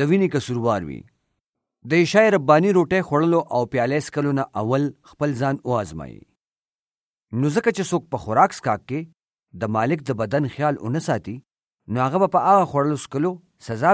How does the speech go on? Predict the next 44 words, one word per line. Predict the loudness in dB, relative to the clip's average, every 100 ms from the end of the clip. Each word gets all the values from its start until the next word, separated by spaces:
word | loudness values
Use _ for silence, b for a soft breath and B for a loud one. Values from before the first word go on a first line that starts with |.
| 4
بیا | 4 4
مومي. | 0 -4 -12 _ _ _ _ _ _ _ -8
نو | -4
په | -2 2
دې | 4 4
وجه | 2 0
په | 0
تاسو | 0 0 -4
کې | -2 -2 2
ډېر | 4 4 0
کمزوري | -4 -2 -2 -2 -4 -12 _ _ 0
او | 0
بیماران | 2 2 2 2 0
دي | -6 -14 _ _ _ _ -6
او | -4
ځینې | 2 2 4
مړه | 2 2
شوي | 0 -2
دي. | -6 -16 _ _ _ _ _ -8
خو | -2
که | 0
چرې | 2 2 2
موږ | 2 0 -4 _ _ -6
خپله | 0 4 4 2
خپل | -2 -4 0
ځان | 2 2 2 2
وازمایو، | 4 4 2 -2 -2 -4 _ _ _ _ -4
نو | 0 2
موږ | 4 4
به | 4
د | 2
هغه | 2 2
د | 2
عدالت | 0 -4 -4 -4
نه | -2
بچ | -2 -2
شو. | -12 -18 _ _ _ _ _
خو | -6
کله | 2 4 4
چې | 2 0
مالک | 0 0 0
زموږ | 0 -2 -4
عدالت | -4 -2 -4 -4
وکړي، | -6